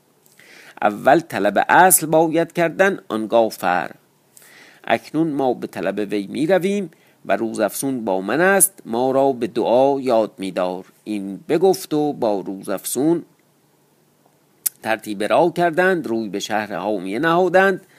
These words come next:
از هر دو جانب در جنگ در بسته، یکی آن که رویین از آن زخم رنجور بود و دیگر کشتگان بسیار بود دفن می‌کردند. از آن جانب آل مفروز و روزافزون به شهرها می‌آمدند.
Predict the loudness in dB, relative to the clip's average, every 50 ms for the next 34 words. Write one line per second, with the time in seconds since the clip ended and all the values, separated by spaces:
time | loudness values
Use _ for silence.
0 | -20 -20 -20 -20 -20 -14 -6 -2 -2 -2 -2 -2 -2 -4 -2 -2 -2 -4 -2 0
1 | -2 -2 -2 -4 -6 -6 -4 -2 -4 -2 -4 -4 -6 -6 -4 -4 -4 -6 -8 -8
2 | -6 -4 -4 -4 -4 -4 -6 -4 -4 -4 -2 0 0 2 2 0 -2 -4 -10 -20
3 | -20 -20 -20 _ -8 -8 -8 -6 -6 -6 -4 -4 -4 -4 -6 -8 -8 -6 -6 -6
4 | -6 -2 -2 -2 -2 -2 -6 -12 _ _ -8 -8 -6 -6 -6 -6 -6 -6 -4 0
5 | 4 4 4 4 4 0 -6 -12 -10 -6 -4 -4 -4 -4 -2 0 2 2 2 2
6 | 2 0 0 0 -2 -4 -10 -12 -6 -4 -4 -4 -4 -6 -4 0 0 0 0 0
7 | -4 -8 -10 -10 -8 -8 -6 -2 -2 0 0 -2 -4 -6 -6 -6 -6 -2 4 6
8 | 6 8 6 6 4 2 0 -2 -4 -4 -2 2 6 6 8 6 6 2 -2 -6
9 | -4 -2 0 0 0 0 0 -2 -4 -4 -6 -10 _ _ _ _ _ _ _ _
10 | _ _ _ _ _ _ _ _ _ _ _ _ _ _ _ _ -8 -6 -4 -4
11 | -4 -4 -2 0 0 0 0 0 0 0 0 -2 -2 -6 -2 -2 0 0 -2 -4
12 | -4 -6 -8 -8 -8 -10 -10 -8 -8 -8 -8 -8 -8 -8 -8 -8 -8 -8 -8 -8
13 | -6 -6 -6 -6 -8 -10 -8 -6 -6 -6 -6 -6 -8 -8 -6 -4 -4 -4 -4 -6
14 | -6 -6 -4 -6 -6 -8 -10 -10 -8 -8 -8 -10 -12 -16 _